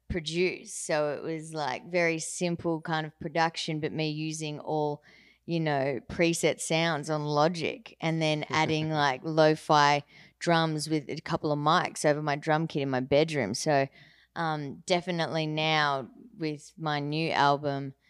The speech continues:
Speaker 1: um, the direction I wanted was it's drums to the front, and drums is, like, recording live kit, me playing everything. Me, I played all the percussion on it. I played a lot of the guitars on it, and,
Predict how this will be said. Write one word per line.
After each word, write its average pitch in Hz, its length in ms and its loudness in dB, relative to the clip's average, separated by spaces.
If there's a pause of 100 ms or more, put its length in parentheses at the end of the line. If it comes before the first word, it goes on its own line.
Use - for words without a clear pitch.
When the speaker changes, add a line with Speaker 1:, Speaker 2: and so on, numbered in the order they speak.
(320)
Speaker 1:
um, 143 380 -6
the 160 80 -6
direction 156 540 -2
I 139 100 -2
wanted 139 320 -4
was 139 180 -4
it's - 220 -8
drums 151 380 -4
to 165 80 -6
the 139 100 -10
front, 123 480 -8 (100)
and 147 280 -8 (160)
drums 147 480 -4
is, 139 640 -8 (680)
like, 131 260 -2
recording 147 560 -4
live 151 400 2
kit, 151 380 -2
me 143 180 -4
playing 143 400 -2
everything. 147 340 -4
Me, 175 140 2 (140)
I 170 100 4
played 165 260 2
all 147 120 2
the 139 80 -6
percussion 165 500 -2
on 147 140 0
it. 139 160 -2
I 139 100 0
played 143 300 -2
a 135 40 -4
lot 135 100 -2
of 123 80 -8
the - 40 -16
guitars 131 460 -6
on 127 120 -6
it, 120 220 -6
and, 120 300 -6